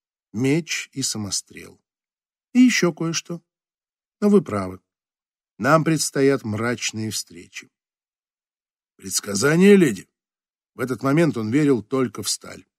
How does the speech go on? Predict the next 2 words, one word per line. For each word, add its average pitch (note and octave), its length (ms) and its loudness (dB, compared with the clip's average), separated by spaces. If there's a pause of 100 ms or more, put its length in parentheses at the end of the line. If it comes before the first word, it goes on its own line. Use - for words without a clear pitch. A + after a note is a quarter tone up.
(920)
«Предсказание, A2+ 760 -4
Саймон?» E2+ 460 -6